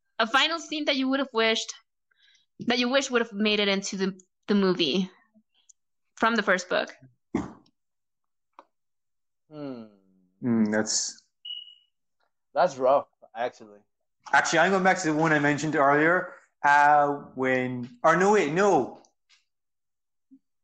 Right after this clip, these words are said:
Speaker 3: I'm actually gonna do a reversal. Can I, I'll put a scene that was in the movie that one in the book.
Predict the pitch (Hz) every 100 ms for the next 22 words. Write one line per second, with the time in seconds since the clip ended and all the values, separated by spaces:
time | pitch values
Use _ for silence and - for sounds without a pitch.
0 | _ 156 180 220 226 226 226 196 185 147
1 | 143 165 185 190 151 175 185 170 160 180
2 | 165 - 190 190 180 160 160 147 151 160
3 | 156 143 135 135 135 131 135 151 180